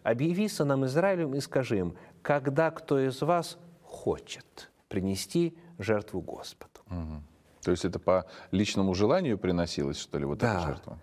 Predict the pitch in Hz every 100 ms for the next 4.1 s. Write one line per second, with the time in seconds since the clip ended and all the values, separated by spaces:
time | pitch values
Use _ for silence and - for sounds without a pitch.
0 | - 104 - 220 196 - 127 185 226 151
1 | 139 120 117 107 139 240 196 127 113 117
2 | 139 196 165 185 156 127 156 156 143 -
3 | - 120 156 - - 117 - 120 95 69